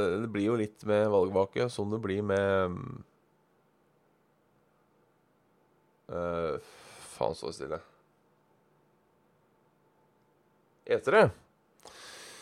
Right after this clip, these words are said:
At, eh, skal du få med deg alt, så blir det ofte litt sent. Men hvis du ikke får med deg alt sammen, har du, eh, eh, er det da vits å se på det? Så vi får se.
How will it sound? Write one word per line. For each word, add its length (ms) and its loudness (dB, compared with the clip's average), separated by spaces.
At, 320 4
eh, 240 12
skal 180 4
du 60 -2
få 100 4
med 80 8
deg 140 10
alt, 180 -2
så 300 -10
blir 100 4
det 80 6
ofte 220 -4
litt 180 -10
sent. 840 2
Men 260 0
hvis 140 -6
du 80 -8
ikke 180 -8
får 160 8
med 80 4
deg 400 8
alt 240 4
sammen, 400 4
har 140 6
du, 120 4
eh, 880 4
eh, 280 -2
er 160 -2
det 80 6
da 100 8
vits 220 0
å 80 -4
se 80 6
på 160 2
det? 80 2
Så 140 -2
vi 80 4
får 140 -4
se. 160 2